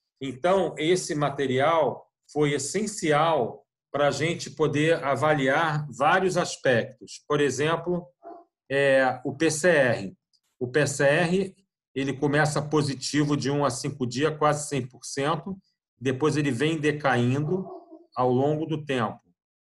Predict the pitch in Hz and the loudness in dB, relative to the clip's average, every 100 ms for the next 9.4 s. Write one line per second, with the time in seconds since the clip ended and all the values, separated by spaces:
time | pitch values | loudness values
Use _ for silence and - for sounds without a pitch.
0 | _ _ - 110 - 151 165 151 - 135 | _ _ -12 -10 -2 0 0 -4 -4 -2
1 | 135 - 165 160 151 143 143 143 131 131 | -2 -2 -4 0 -2 -2 -4 -4 -2 -2
2 | 117 113 95 104 _ _ _ - 120 120 | 0 0 -4 -12 _ _ _ -4 -4 -2
3 | 143 165 143 110 - - _ _ _ _ | 0 2 2 0 -6 -14 _ _ _ _
4 | _ 123 117 - 156 180 151 127 113 156 | _ -4 -4 -4 -2 0 0 -4 -4 -2
5 | 160 117 - 107 117 120 120 113 151 165 | 0 0 -4 -6 -6 -4 -6 -6 0 0
6 | 143 107 95 - - - - 117 143 127 | 0 -4 -8 -16 -16 -12 -6 -4 -2 -4
7 | - 147 147 156 151 139 135 - 143 - | -2 2 2 2 -2 -2 -2 0 -4 -4
8 | 127 123 131 135 - 143 139 135 143 - | -6 -2 -2 -2 0 0 0 -4 -8 -10
9 | - 165 135 104 | -8 -2 -2 -4